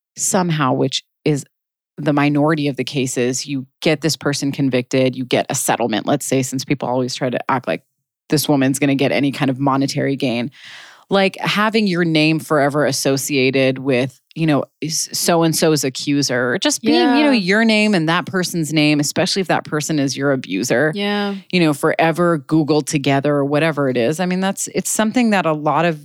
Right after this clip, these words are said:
Speaker 1: victims certainly are just like, "Fuck that."
Speaker 2: Yeah.
Speaker 1: You know, "I already went through this. Like, I'm not gonna put myself through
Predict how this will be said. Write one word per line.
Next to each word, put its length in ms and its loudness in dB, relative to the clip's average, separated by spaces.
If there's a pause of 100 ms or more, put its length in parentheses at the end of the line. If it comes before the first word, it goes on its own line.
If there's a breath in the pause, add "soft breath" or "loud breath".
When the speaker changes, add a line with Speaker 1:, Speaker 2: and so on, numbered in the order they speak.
(120)
Speaker 1:
victims 680 -2 (560)
certainly 580 0
are 160 2
just 240 -4
like, 220 -2
"Fuck 320 -2
that." 280 -2 (100)
Speaker 2:
Yeah. 200 0
Speaker 1:
You 80 4
know, 220 2
"I 100 2
already 220 2
went 240 2
through 200 2
this. 360 2
Like, 340 0
I'm 180 0
not 200 2
gonna 320 0 (100)
put 200 -2
myself 520 -2 (560)
through 460 0